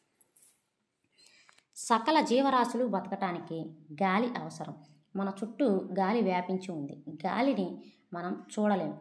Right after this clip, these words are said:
కానీ అనుభూతి మాత్రమే చెందగలం. వీచే గాలినే పవనం అంటారు. వీచే గాలిని పవనం అంటారు.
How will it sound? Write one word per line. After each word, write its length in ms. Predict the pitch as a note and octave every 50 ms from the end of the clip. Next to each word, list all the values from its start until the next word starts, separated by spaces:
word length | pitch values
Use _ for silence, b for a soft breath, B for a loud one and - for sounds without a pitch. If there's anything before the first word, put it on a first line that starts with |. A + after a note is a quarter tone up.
| - -
కానీ 500 | F3+ F3 F#3 G#3+ D#4+ G#4 - - - - - _ -
అనుభూతి 380 | G3 A3 A#3 A3 B3+ - - G#3
మాత్రమే 520 | G3+ F3+ F3 - - - G3+ C4+ D#4 - -
చెందగలం. 640 | F3 E3 E3+ D#3+ E3 D#3+ E3 E3+ E3 D#3+ D3 D3+ b b b b b b b b b b _ _ _
వీచే 540 | F#3 G#3 B3+ C#4+ D4+ D4 F4 F4 E4 D4+ G#3 G3
గాలినే 560 | G3+ F#3 F#3 F3+ E3+ E3+ E3 D#3+ D#3 - - - - _ -
పవనం 640 | G3+ G3+ G3 F3+ F3 E3+ E3+ G#3+ C#4+ D#4+ - -
అంటారు. 680 | F3 D#3+ D#3 E3 E3 D#3+ D#3+ E3 F3+ F3 D#3+ D3 D#3 - -
వీచే 340 | E3+ F#3 F#3 - - G3+
గాలిని 640 | G3 F#3+ F#3 F3+ F3 F#3+ A#3 D#4+ G4+ A4 - B B B B B B B B _ _ _
పవనం 640 | G3 F3+ F3 E3 E3+ E3 D#3+ F3+ A3+ D4 - - -
అంటారు. 840 | F3+ E3+ D#3+ D#3+ E3+ E3 D#3+ D#3 D#3 E3+ F3+ F3+ F3 E3+ D3+ D3 D3+